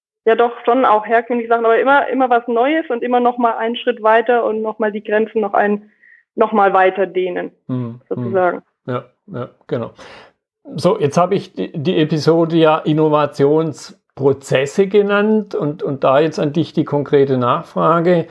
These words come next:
Speaker 2: Wie verstehst du den, ich persönlich hab da ein Bild, aber das muss ja nicht deinem entsprechen. Wie verstehst du den Prozessgedanken innerhalb der Innovation?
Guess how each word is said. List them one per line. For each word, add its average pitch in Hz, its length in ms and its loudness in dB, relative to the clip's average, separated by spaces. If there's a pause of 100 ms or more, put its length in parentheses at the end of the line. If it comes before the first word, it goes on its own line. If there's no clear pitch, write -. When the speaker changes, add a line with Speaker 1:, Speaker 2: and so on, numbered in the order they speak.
(340)
Speaker 2:
Wie 143 200 2
verstehst 147 600 0
du 170 240 2
den, 160 560 0
ich - 300 -6
persönlich 135 500 0
hab 143 200 -4
da 185 220 2
ein 190 460 -2
Bild, 190 360 2
aber 139 160 2
das 135 120 -2
muss 143 200 -6
ja 135 60 -4
nicht 131 200 -4
deinem 151 340 0
entsprechen. 165 640 -2
Wie 151 100 0
verstehst 147 560 -2
du 151 140 -2
den 160 240 -2
Prozessgedanken 135 1200 -2
innerhalb 117 420 -4
der - 140 -6
Innovation? 104 800 -10